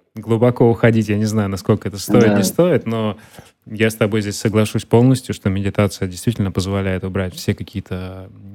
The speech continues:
Speaker 1: ненужные впечатления, так скажем, которые в дальнейшем потом тебя ведут не, не в ту сторону, но многие зададутся вопросом, а как вообще понять, что, м, ты чувствуешь, ну, не так, как, а, на самом деле есть?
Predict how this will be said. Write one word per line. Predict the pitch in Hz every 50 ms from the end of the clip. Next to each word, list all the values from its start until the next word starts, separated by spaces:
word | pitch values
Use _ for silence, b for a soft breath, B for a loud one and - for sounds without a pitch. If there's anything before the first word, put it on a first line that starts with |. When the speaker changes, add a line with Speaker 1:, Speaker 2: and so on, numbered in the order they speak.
| 98 98 101
Speaker 1:
ненужные | 101 110 113 117 117 117 110 92 101 95 90
впечатления, | - - - - - - 120 123 123 110
так | - 90 -
скажем, | - - 95 90 95 95
которые | - - - - 101 95 95 90
в | 90
дальнейшем | 92 92 98 101 95 - - 101
потом | 107 - 98 - 98 92 92
тебя | - - 98 92 92 90 90 95 98 _ _ _ _ _ _ _ _ _ _ _ _
ведут | - 101 104 101 101 98 - -
не, | - 98
не | - 113 110 107
в | - -
ту | - 107
сторону, | - - - 123 127 123 104 92 92 90
но | 92 95 101 101 95 95 95 95 95 92 92 - - _
многие | - - 107 104 113 113 107 104 101
зададутся | 92 104 98 92 101 101 101 - -
вопросом, | 98 98 92 - 117 120 123 120 - 98 90
а | 95
как | - 117 110 -
вообще | 107 - - 117
понять, | 107 - 101 101 110 117 110 -
что, | - - - 95 92 95 92 90 b b b b b b b b b _ -
м, | 101 98 98 95 92 92 95 92 92 87 -
ты | - 107
чувствуешь, | - - - 113 - - - 98 95 - - - _
ну, | 120 117
не | 110 101 98
так, | - - 104 -
как, | - 101 - - _ _ _ _ _ _ _ _ _ _ _ _ _ _ _ _ _ -
а, | 107 101 95 92 92 92 92 92
на | 95 98
самом | 98 - 117 104 98 101
деле | 95 104 95 95 95
есть? | 95 92 85 - - _ _